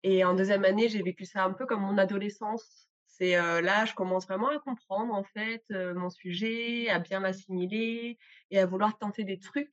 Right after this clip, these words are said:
que mon directeur ne voulait pas forcément tenter. Heu, et j'étais frustrée parce que, heu, bah, comme un adolescent, heu, j'ai envie de faire un truc et je peux pas le faire et voilà, ça, ça m'énerve. J'étais un peu, heu, en mode colère.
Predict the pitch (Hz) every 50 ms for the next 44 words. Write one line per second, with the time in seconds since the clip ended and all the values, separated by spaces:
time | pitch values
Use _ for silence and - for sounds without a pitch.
0 | - - 220 190 185 180 180 180 185 185 185 180 185 - - 262 269 240 190 175
1 | 175 180 175 175 175 202 208 214 - 214 208 - 208 190 185 185 185 190 175 180
2 | 185 - 247 320 403 - _ _ _ - - _ _ _ _ _ _ - 190 180
3 | 170 170 170 165 165 165 165 160 160 160 156 151 - 190 196 190 180 175 214 233
4 | 240 226 - - - 208 202 - - - 254 285 330 - 190 170 170 - - 202
5 | 214 247 254 254 208 170 160 160 156 160 160 160 156 151 156 160 160 185 190 196
6 | 196 190 180 180 180 175 170 170 - - 214 226 240 208 175 165 175 180 180 185
7 | 190 - 190 175 165 170 170 - 233 240 226 - 180 - - - - 165 160 175
8 | - 220 220 240 240 214 170 160 160 156 156 160 170 175 - - - - 160 151
9 | 147 147 160 - - 160 160 165 160 170 180 196 208 208 214 208 - 185 160 156
10 | 156 156 165 165 - 190 190 185 165 156 147 - - 160 170 170 170 - - -
11 | 214 180 170 190 233 359